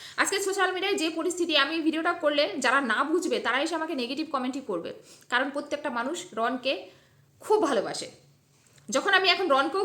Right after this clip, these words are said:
কিছু কথা বলবো, তাদের মনে হবে যে আমি এটা নেগেটিভ ভিডিও করেছি। না, আমি দুই দিক থেকেই বলার চেষ্টা করবো যেটা আমার মনে হয়েছে। সবাই বলছে মানে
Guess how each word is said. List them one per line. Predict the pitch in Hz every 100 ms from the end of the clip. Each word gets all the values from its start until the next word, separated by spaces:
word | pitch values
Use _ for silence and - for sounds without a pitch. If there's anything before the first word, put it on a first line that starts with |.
| 370
কিছু | 381 330
কথা | 339 320
বলবো, | 294 285
তাদের | 240 285 285
মনে | 294 294
হবে | 277 349
যে | 269
আমি | 240 240
এটা | 269
নেগেটিভ | 214 247 277 233
ভিডিও | 214 202
করেছি। | 180 185 233
না, | 247 - - - - - - - - - - 277
আমি | 320 392 254
দুই | 339 339
দিক | 349 359
থেকেই | 339 339 269
বলার | 285 294
চেষ্টা | 302 320 294
করবো | 294 269
যেটা | 254 269
আমার | 277 233
মনে | 254 330
হয়েছে। | 302 170 - - - _ _ _ - -
সবাই | - - 269 359 392
বলছে | 392 415 392
মানে | 392